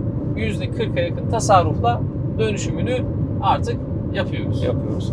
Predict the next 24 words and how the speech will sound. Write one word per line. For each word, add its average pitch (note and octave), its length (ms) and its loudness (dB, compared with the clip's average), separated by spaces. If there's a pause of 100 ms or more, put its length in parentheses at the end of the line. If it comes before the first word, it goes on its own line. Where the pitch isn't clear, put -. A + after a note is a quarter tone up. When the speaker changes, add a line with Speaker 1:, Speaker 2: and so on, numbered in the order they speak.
Speaker 2:
Evet, A#2 240 0
süper. G2+ 300 -4 (920)
Speaker 1:
Tasarrufa G3+ 500 2
girelim C#3 360 -4
istersen - 460 -4
hemen - 240 -4
Osman - 360 -2
Bey. A3 100 6
Speaker 2:
Evet, F3+ 320 4
e, B2+ 440 6
yani D3+ 300 2
bu F#3 180 10
araçlarda F3 720 4
en D#3+ 180 0
önemli E3 320 0
şeylerden E3 520 2
bir D#3+ 80 -2
tanesi E3 420 -2
yüzde - 340 0
kaç F#3+ 220 4
oranında E3 360 2
tasarruf D#3 480 0
ediyoruz? C3 500 0
Speaker 1:
Evet. - 260 0